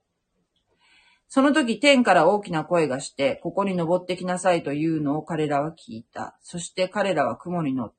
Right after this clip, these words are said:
て天に昇った。彼らの敵はそれを見た。その時、大地震が起こって、都の十分の一は倒れ、その地震で七千人が死に、生き残った人々は驚き恐れて天の神に栄光を期した。」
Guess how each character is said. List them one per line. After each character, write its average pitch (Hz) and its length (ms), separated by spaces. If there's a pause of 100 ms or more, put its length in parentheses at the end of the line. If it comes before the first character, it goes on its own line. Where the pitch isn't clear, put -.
(160)
て 151 360
天 147 260
に - 120
昇 120 280
っ - 0 (200)
た。 - 300 (420)
彼 220 280
ら 165 100
の 147 140
敵 151 320
は 180 220
そ 165 120
れ 151 140
を 139 100
見 127 140
た。 - 360 (1040)
そ 247 140
の 285 140
時、 254 240
大 214 260
地 226 100
震 180 220
が 135 160
起 - 60
こ 139 120
っ - 140
て、 139 120
都 196 360
の 196 140
十 208 240
分 226 180
の 220 140
一 208 180
は 165 100
倒 147 280
れ、 127 240
そ - 140
の 202 140
地 190 140
震 190 280
で 180 100
七 190 300
千 208 260
人 196 180
が 185 120
死 165 180
に、 156 300
生 170 100
き 202 120
残 214 260
っ 220 100
た 160 120
人 156 220
々 143 320
は 123 100
驚 147 300
き 135 120
恐 127 240
れ 131 120
て - 160
天 202 240
の 147 140
神 143 260
に 147 180
栄 147 160
光 139 260
を 151 60
期 123 140
し - 140
た。」 - 180